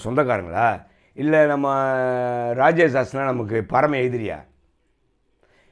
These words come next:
இந்த விஷயம் நடக்கக்கூடாது. இது போன்ற விஷயம் சமூகத்திற்கு எதிரான விஷயம்.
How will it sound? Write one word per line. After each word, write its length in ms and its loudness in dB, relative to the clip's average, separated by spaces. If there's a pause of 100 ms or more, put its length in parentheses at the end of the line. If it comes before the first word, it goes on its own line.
இந்த 340 -10
விஷயம் 540 -4
நடக்கக்கூடாது. 800 0
இது 320 0
போன்ற 300 -4
விஷயம் 400 -4
சமூகத்திற்கு 880 -2
எதிரான 480 4
விஷயம். 520 -2